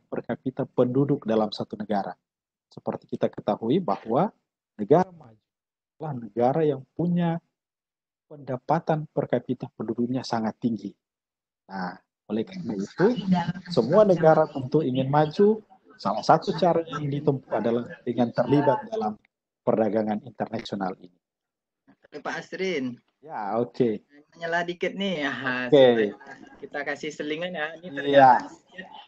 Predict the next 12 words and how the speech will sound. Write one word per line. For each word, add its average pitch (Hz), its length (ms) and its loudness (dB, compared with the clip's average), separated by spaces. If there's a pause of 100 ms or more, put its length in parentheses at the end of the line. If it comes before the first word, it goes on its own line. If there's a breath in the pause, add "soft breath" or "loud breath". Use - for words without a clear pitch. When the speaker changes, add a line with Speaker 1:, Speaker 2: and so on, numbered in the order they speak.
(100)
Speaker 2:
banyak 160 320 0
sekali 160 240 0
Pak 185 240 -4
Asrin 175 260 -12
yang - 240 -12
udah 147 220 -6
nanya 147 480 -8
nih. 185 140 -8 (380)
Speaker 1:
Oh, - 200 -10
ya, 151 120 -2
Speaker 2:
Atau 143 240 -6
Speaker 1:
ya, 127 120 6